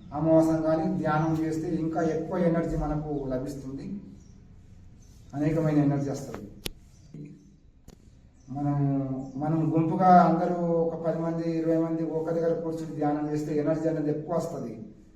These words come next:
తాను తాను చేసుకుంటే మామూలుగా ఉంటది. ప్రతి పది మంది ఆత్మలో చేస్తే మనం ఇంకా ఎనర్జీ ఎక్కువ వస్తది. మనం చెప్పేది, చెప్పు కూడా ఎనర్జీ, మాట కూడా ఎనర్జీగా ఉంటది.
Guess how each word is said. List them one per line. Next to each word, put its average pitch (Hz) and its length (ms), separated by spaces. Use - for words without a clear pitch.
తాను 185 340
తాను 185 300
చేసుకుంటే 180 800
మామూలుగా 170 420
ఉంటది. - 600
ప్రతి 160 220
పది 165 120
మంది 170 260
ఆత్మలో 180 500
చేస్తే 175 340
మనం 175 360
ఇంకా 170 520
ఎనర్జీ 170 280
ఎక్కువ 165 220
వస్తది. 175 560
మనం 170 200
చెప్పేది, 196 720
చెప్పు 180 280
కూడా 202 140
ఎనర్జీ, 180 580
మాట 165 480
కూడా 170 140
ఎనర్జీగా 160 560
ఉంటది. 156 500